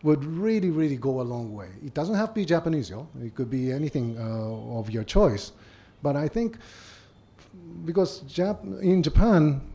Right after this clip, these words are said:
we, Japanese is the only, uh, uh, ca-, uh, only, uh, people who only speaks Japanese. Eh? You know, there's no other countries that speaks Japanese. So we try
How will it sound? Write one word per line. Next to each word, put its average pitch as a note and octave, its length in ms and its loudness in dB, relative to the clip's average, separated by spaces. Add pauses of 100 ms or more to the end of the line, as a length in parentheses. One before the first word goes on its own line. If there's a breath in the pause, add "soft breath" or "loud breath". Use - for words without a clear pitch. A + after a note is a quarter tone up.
(240)
we, D#3 600 2
Japanese F#3+ 720 2
is E3 240 -2
the D#3 160 4
only, A3+ 720 2 (640)
uh, C#3 920 0
uh, A2+ 880 -8 (380)
ca-, - 120 -10
uh, A2 800 -8 (320)
only, E3+ 640 2 (680 loud breath)
uh, C3 120 -2
people C#3+ 460 2
who D3 360 4
only D3 260 2
speaks B2+ 300 -2
Japanese. A#2+ 460 -2
Eh? B2+ 100 -4 (260)
You A2+ 160 -4
know, A2+ 380 -4
there's B2 220 -2
no D#3 260 2
other E3 140 2
countries D3+ 460 -2
that C#3 180 0
speaks B2 300 -4
Japanese. B2 500 -2 (1500 loud breath)
So G3 140 4
we E3+ 160 4
try F#3+ 500 0